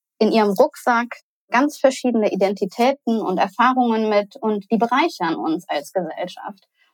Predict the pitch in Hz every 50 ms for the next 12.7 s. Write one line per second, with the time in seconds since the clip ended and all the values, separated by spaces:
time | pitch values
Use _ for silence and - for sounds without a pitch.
0 | _ _ - 214 220 220 220 226 226 214 - _ - 226 - - 254 - 247 247
1 | 233 233 226 214 240 226 - 214 226 220 214 226 233 - 233 233 - - - 233
2 | 247 269 277 262 254 233 233 - 220 226 233 226 247 233 233 226 - - 214 214
3 | 208 208 214 233 - _ _ _ _ _ _ _ _ 214 226 233 - - - -
4 | 262 - - - 294 269 - - - - 247 285 285 269 262 254 262 302 320 320
5 | 277 233 214 240 233 233 233 - 262 - - 262 262 262 - - _ - 254 254
6 | 254 254 - - 240 226 - - - - 269 269 285 302 294 330 381 359 - -
7 | - 233 233 226 240 233 - 208 233 269 262 254 247 247 233 233 214 185 - 196
8 | 208 240 311 285 _ 240 254 269 262 277 269 269 262 262 - 247 247 247 - -
9 | 269 277 277 269 262 262 - - - 233 240 254 269 269 190 220 226 226 - -
10 | 220 220 220 214 214 226 - - - - - - - _ - 220 226 233 247 240
11 | 240 220 233 254 240 233 - 226 208 202 - 233 208 202 196 - 196 208 220 262
12 | 262 - - 262 254 269 262 247 208 - 214 208 202